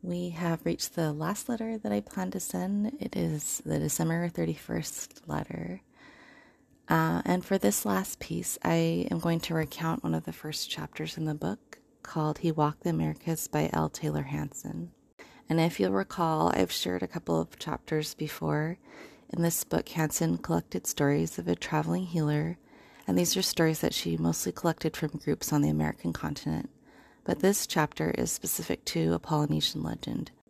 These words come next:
And for this section, she reached out to the director of Bishop Museum, Sir Peter Buck, also known by his Maori name,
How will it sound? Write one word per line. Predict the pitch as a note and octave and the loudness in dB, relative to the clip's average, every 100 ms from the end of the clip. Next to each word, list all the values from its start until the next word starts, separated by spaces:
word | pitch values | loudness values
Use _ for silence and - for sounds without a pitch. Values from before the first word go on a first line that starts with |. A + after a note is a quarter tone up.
| _ | _
And | F#3 F3 F3 | 4 4 4
for | - G#3+ | 4 4
this | A3+ B3 | 6 4
section, | - F#3+ - - E3+ | 2 0 0 0 0
she | E3+ - F3 F3 | 0 0 0 0
reached | E3+ - - | -2 0 0
out | D#3+ D#3+ E3 | 2 2 2
to | - E3 | -2 0
the | D#3+ | 2
director | D3+ D3+ - D#3 D3+ D#3+ | 2 0 0 -2 0 -2
of | - D#3+ D#3 - | 2 0 0 0
Bishop | D#3+ - E3 | 0 2 2
Museum, | E3 D3+ D#3 D3 D3 | 2 0 0 0 0
Sir | - D#3 D3 | -2 0 -2
Peter | - D3 D3 | -2 -2 -2
Buck, | - - - - - | 0 -2 -2 -4 -10
also | - E3 E3 F#3+ | 2 2 4 2
known | F3 D#3+ D#3+ D#3 | 2 4 2 2
by | C#3+ C#3+ | 2 2
his | C#3 D#3 - | 0 -2 0
Maori | D#3 D3 D3+ | 2 2 0
name, | D3+ - D3+ | 0 -2 -2